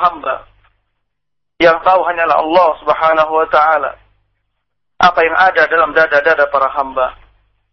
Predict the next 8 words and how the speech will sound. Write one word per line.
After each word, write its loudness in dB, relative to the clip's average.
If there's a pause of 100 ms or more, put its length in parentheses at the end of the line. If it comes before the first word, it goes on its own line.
(800)
hanya 2
mohonan 0
ampun -2
yang -2
kita -2
mintakan -2
kepada 0
Allah. 0